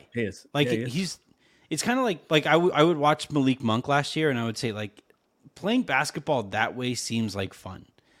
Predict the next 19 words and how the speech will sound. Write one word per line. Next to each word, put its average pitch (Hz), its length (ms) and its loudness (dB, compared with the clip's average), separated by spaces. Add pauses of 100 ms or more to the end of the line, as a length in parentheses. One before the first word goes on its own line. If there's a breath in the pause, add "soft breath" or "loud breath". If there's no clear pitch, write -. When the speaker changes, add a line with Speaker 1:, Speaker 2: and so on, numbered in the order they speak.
(120)
Speaker 2:
Being 160 200 2
able 190 200 2
to 147 80 -2
shoot 151 300 0
from 156 160 -2
forty 143 560 0
and 131 160 2
then 131 120 2
also 123 460 0
get 123 200 0
up 127 180 -2
and 110 160 -2
dunk 110 300 -2
with 120 180 -6
your 113 120 0
nose 104 420 0
near 156 180 4
the 165 100 0
rim, 180 280 2